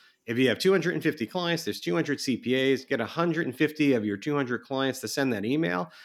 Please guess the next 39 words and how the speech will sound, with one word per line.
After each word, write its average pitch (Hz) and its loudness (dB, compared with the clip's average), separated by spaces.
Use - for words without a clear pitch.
and 127 0
I 120 2
promise 147 0
you 123 2
a 110 -2
hundred 135 0
of 113 0
those 110 0
C 110 -2
P 107 0
As 92 -2
will 123 0
reply, 120 0
probably 147 0
a 113 0
hundred 120 -2
percent, 120 -2
because 143 0
they 139 0
have 131 -4
to. 95 -2
It's - -6
a 113 -2
mutual 117 -2
client, 110 -10
okay? 120 -2
Now, 170 2
when 147 4
you 139 6
take 180 0
that 135 0
meeting, 117 4
get 131 0
into 127 -2
the 104 0
process, 139 -2
step 127 -2
one 104 0
is 117 2